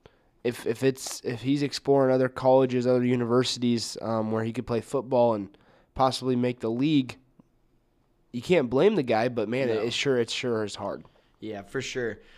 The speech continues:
Speaker 2: Um, moving on over to the N F L side, we're gonna go over the A F C North this week.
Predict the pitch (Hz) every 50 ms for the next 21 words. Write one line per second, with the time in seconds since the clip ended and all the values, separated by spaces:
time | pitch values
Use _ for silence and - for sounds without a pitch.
0 | - _ - - 156 156 139 117 - - 139 165 185 208 196 185 185 196 196 190
1 | 185 190 180 180 175 180 175 170 - 180 180 170 - 196 175 170 160 165 151 160
2 | 156 143 156 165 165 165 - - 143 151 143 156 160 - 147 - - - 131 139
3 | 139 147 143 - - - 147 135 123 117 113 113 117 123 135 156 160 156 - -
4 | - - 127 120 - - 113 117 117 120 131 - - - -